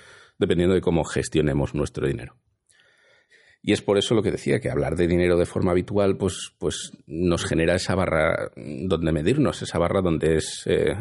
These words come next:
creamos cultura, creamos un, una cultura económica y financiera que es sana, que es muy, muy sana a, a nivel personal y a nivel sociológico también, incluso.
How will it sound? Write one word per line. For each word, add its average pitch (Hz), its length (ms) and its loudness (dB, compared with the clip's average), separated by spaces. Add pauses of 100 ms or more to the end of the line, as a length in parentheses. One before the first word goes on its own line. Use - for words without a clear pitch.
(100)
creamos 85 320 0
cultura, 101 640 0
creamos 82 460 -2
un, 92 360 0
una - 240 -2
cultura 90 380 0
económica 90 460 2
y 82 60 0
financiera 90 500 0
que 78 80 0
es - 140 -4
sana, 98 360 0 (360)
que - 80 -6
es - 200 -8 (180)
muy, 110 360 2
muy 90 160 2
sana - 460 -2
a, 76 260 -6
a 73 60 -2
nivel 80 220 0
personal 80 360 0
y 87 60 2
a 73 40 0
nivel 78 340 0 (380)
sociológico - 640 -2
también, 143 320 0
incluso. - 440 -2